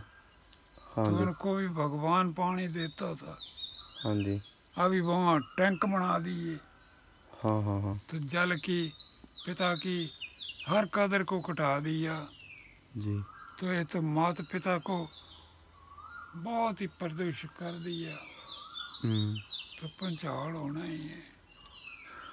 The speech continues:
Speaker 2: खत्म होना ही है।
Speaker 1: ताई नहीं लवांदे हे तुहे नलका इत्थी ना?
Speaker 2: नहीं लवांदे।
Speaker 1: कितने किलोमीटर दूर ते लियाउंदे हे पानी तुहे?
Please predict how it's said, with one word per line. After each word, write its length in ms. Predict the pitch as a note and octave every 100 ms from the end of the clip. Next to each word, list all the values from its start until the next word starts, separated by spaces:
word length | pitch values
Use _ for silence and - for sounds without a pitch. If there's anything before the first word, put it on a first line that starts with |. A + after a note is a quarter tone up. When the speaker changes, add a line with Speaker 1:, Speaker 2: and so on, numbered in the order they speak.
| - - - - - - - - - - - - - - - - - - - - - - - - - -
Speaker 2:
खत्म 320 | E3 E3 E3+
होना 320 | D#3 D3+ D3+ E3+
ही 180 | D#3
है। 60 | C#3+ - - - - -
Speaker 1:
ताई 200 | E3+ G3+
नहीं 120 | G3+
लवांदे 300 | G3 F3 D#3
हे 100 | D#3
तुहे 180 | C#3 C#3+
नलका 320 | C#3 C3 C#3
इत्थी 260 | C#3+ - A#2+
ना? 160 | A#2+
Speaker 2:
नहीं 1300 | C#3 - - - - - - - - - - - -
लवांदे। 480 | C#3+ - - - -
Speaker 1:
कितने 260 | D3+ F#3+ F#3+
किलोमीटर 320 | F#3 F3 E3
दूर 200 | D#3 D#3
ते 100 | D3+
लियाउंदे 240 | D3 C#3+
हे 80 | C#3
पानी 240 | C3 C3+
तुहे? 240 | C3 C3+